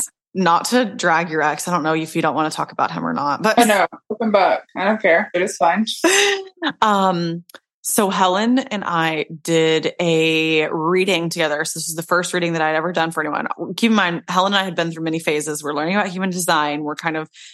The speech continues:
Speaker 1: having these spiritual thoughts and experiences together. We're both projectors. We're both business owners. We both work with a lot of females.
Speaker 2: We both shape-shifted.
Speaker 1: And we both did shape shift, shape shift. We talk about
Speaker 2: Yeah, that.
Speaker 1: when,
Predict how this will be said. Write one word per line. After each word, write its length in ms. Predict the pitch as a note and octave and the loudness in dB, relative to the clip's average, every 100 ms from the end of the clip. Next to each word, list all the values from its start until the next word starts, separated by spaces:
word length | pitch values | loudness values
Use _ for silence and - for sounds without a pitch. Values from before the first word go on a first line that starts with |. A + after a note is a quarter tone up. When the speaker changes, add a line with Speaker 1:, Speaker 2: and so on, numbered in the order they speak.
| _ | _
Speaker 1:
having 340 | G#3 F3+ F#3 | -2 0 0
these 200 | F3 F#3 | 0 -2
spiritual 540 | - E3+ E3+ E3+ F3 E3 | -2 2 2 2 0 0
thoughts 420 | - D#3+ D#3 - | 2 4 4 0
and 80 | D#3+ | -6
experiences 580 | D#3 - C#3 D#3+ F3+ | -6 -6 -4 -4 -6
together. 420 | - G3 A3+ G#3 G3 | -4 0 2 2 2
We're 120 | F3 | 2
both 260 | A3+ B3+ | 2 2
projectors. 760 | B3+ B3 G#3+ G#3 G3 F#3+ F#3 F3 | 0 0 0 -2 0 2 2 -2
We're 60 | F3 | -4
both 340 | - F3 F3 | 0 0 2
business 320 | E3+ D#3+ E3+ | -4 -4 -6
owners. 440 | - D#3 D#3+ D#3 D#3+ | -2 -2 0 0 -2
We 100 | E3+ | -4
both 280 | D#3 E3 E3 | 0 0 0
work 140 | E3+ | -2
with 120 | E3+ | 0
a 40 | D#3 | 2
lot 160 | C#3+ | 2
of 80 | C#3+ | 2
females. 580 | - G#3+ G3+ F#3 F3 F3 | 0 2 4 4 6 6
Speaker 2:
We 60 | C4 | 4
both 180 | C4+ - | 2 2
shape-shifted. 920 | B3 C4+ - A3 G#3+ G3+ G3 G3+ B3+ _ | 2 2 2 0 2 2 4 2 0 _
Speaker 1:
And 160 | - G3 | 0 2
we 160 | A3 F3 | 2 2
both 320 | F#3+ F3+ F#3 | 2 0 2
did 240 | F3 E3 | 0 0
shape 220 | - E3 | 2 0
shift, 320 | D#3+ - - - | 0 -2 -2 -4
shape 340 | - - F#3 E3 | -4 0 0 0
shift. 380 | - D#3+ D3+ E3+ | -2 -2 -4 -4
We 80 | |
talk 240 | E3 F3 F3 | 0 0 2
about 240 | E3 D3+ - | 2 2 0
Speaker 2:
Yeah, 240 | G#3+ G3+ | 2 2
that. 200 | F#3+ F#3 | 4 0
Speaker 1:
when, 140 | F#3 | 2